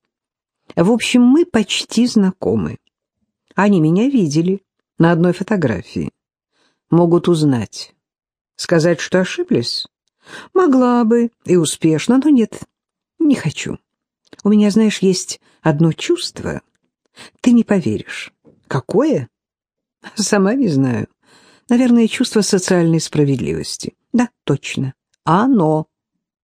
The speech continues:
Ненавижу буржуев. Ненавижу московских буржуа, особенно из Америки. Развлечения нашли, жить в России.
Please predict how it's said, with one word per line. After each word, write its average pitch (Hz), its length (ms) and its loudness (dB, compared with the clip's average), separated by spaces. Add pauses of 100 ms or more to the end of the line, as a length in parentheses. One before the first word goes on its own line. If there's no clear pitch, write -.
(380)
Ненавижу 208 880 2
буржуев. 160 1080 -2 (720)
Ненавижу 180 640 4
московских 170 880 -2
буржуа, 151 800 0 (380)
особенно 180 440 0
из 147 160 0
Америки. 110 640 -4 (540)
Развлечения 156 880 0
нашли, 120 380 -2
жить 175 300 0
в 165 60 0
России. 185 600 -4